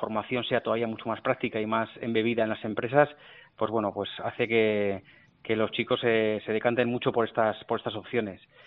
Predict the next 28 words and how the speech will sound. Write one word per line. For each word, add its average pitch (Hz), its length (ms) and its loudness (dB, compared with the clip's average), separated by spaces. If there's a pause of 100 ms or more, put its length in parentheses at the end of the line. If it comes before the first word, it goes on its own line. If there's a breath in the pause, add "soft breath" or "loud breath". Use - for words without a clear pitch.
(460 soft breath)
Actualmente 139 1080 2
estamos 131 380 0 (160)
prácticamente 123 760 0
al 120 200 2
cien 127 180 -4
por 120 220 0
cien, 160 580 0
quedan 113 200 -4
alguna 117 280 -2
vacante 117 340 2
en 123 60 -2
algún 113 240 -2
ciclo, 135 320 0
pero, 113 360 2 (600 soft breath)
pero 113 320 2
lo 113 160 0
que 113 420 0
sí - 80 -10
que - 100 -2
es 123 60 -4
verdad 127 220 4
es 135 120 0
que 135 200 2
las 120 160 0
solicitudes 120 460 -2 (200)
sobrepasan 123 520 0
con 131 140 -2
mucho 147 420 -2